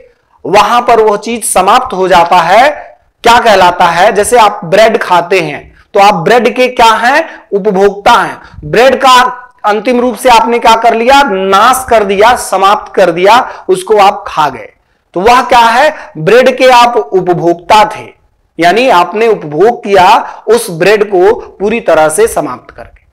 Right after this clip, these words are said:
ठीक है, अब ऐसे ही उत्पादक क्या होता है? ध्यान से समझो, उत्पादक क्या होता है?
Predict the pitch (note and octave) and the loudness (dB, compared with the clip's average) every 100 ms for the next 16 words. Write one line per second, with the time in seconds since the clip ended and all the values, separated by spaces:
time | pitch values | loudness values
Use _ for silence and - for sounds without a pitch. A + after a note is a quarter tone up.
0 | _ _ _ _ - G#3 D4+ - - - | _ _ _ _ -4 -2 -2 -4 -10 -2
1 | G#3+ A#3 A3+ C4+ A#3+ C4+ F4 - _ _ | 2 4 4 2 2 -2 -6 -16 _ _
2 | _ - - - - - _ _ _ - | _ -20 -20 -20 -20 -20 _ _ _ -6
3 | G3+ - - G3+ G3 A#3+ - A#3 A3 G#3+ | -4 -4 0 0 2 -2 0 2 2 0
4 | A3+ A3 - - E3 F3 F#3+ G#3 G#3 F3+ | 0 -2 -10 -8 -4 -4 -4 -6 -8 -8
5 | A3+ - _ - _ - G3 G3 - D3+ | -10 -14 _ -20 _ -8 -8 -6 -2 0
6 | D#3+ G3+ - F3+ F3+ F3+ E3 D#3+ E3+ | 0 -4 -2 -2 -2 -6 -8 -10 -20